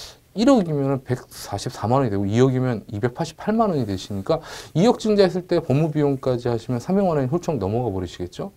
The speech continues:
그러니까 상당히, 어, 많은 비용이 발생을 하게 됩니다. 어, 이렇게 비싼 이유는요. 아까 설명드린 대로 과밀 억제 구역이 있기 때문에 세 배 중과되기 때문입니다. 그래서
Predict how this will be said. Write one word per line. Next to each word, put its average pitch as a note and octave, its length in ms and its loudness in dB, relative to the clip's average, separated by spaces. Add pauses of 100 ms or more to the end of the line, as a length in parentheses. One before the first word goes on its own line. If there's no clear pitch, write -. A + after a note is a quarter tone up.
그러니까 A2+ 320 -6 (260)
상당히, E3 600 0
어, G2+ 180 -4 (140)
많은 C3 540 0
비용이 A2+ 340 -2
발생을 G2+ 480 -8
하게 E3 220 0
됩니다. F#2 280 -4 (400)
어, G2+ 140 -4 (160)
이렇게 G#3+ 280 4
비싼 F3 440 4
이유는요. C#3 440 2 (340)
아까 C#3 240 0
설명드린 F#3 520 4
대로 D3+ 220 2 (200)
과밀 F3+ 300 4
억제 - 300 4
구역이 D#3+ 340 2
있기 G2 200 -6
때문에 A#2+ 480 -4 (200)
세 - 280 2
배 G#3+ 160 6
중과되기 A2+ 840 0
때문입니다. A2 480 -4
그래서 A2 240 0